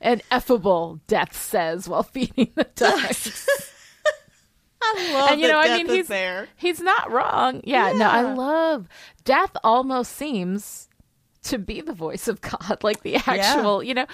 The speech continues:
Speaker 2: Mm-hmm.
Speaker 1: he seems to be the most philosophical. He seems to be, and he's, he's not malevolent.
Speaker 2: Yep.
Speaker 1: You know, um, it's, Death is, like, I think probably one of the most interesting questions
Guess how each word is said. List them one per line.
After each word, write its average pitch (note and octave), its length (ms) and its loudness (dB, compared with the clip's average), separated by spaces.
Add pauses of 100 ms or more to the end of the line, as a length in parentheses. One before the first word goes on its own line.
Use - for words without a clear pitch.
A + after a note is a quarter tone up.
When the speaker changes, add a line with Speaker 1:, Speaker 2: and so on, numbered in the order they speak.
(140)
Speaker 2:
Mm-hmm. G#3 320 -6
Speaker 1:
he D#4 160 4
seems D#4+ 260 -6
to - 80 -16
be E4+ 120 2
the B3+ 80 -2
most G#3+ 260 0
philosophical. G3 600 -2
He A#3 120 -8
seems G3+ 300 -8
to A3+ 100 -10
be, F#3 200 -6
and A#3 120 0
he's, B3 220 -8
he's A3+ 280 -10
not A3+ 200 -4
malevolent. F#3 720 -6 (160)
Speaker 2:
Yep. D#3+ 240 -8
Speaker 1:
You G#3 160 -4
know, G#3 360 -2
um, G#3 420 2
it's, - 280 -2 (260)
Death D#4 280 0
is, A3 180 -8 (280)
like, F#3+ 360 0
I G#3 100 0
think G3 360 -8 (320)
probably C4 560 2
one G3 180 0
of G3 100 -4
the G3 60 -6
most F3+ 280 -4
interesting F3+ 580 -6
questions D#3+ 1000 -8